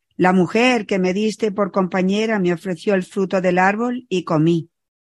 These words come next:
Culpa de su pecado a Eva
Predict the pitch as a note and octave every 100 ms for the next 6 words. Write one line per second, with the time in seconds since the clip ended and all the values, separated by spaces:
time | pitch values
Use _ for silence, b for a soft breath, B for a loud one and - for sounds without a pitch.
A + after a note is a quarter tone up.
0 | _ _ _ _ _ _ _ _ _ _
1 | _ _ _ _ _ _ _ - A3+ D4
2 | C#4+ C#4+ C#4 C4+ A#3 G#3 F#3+ A3 A#3+ G#3+
3 | F3+ G#3 E3+ D3+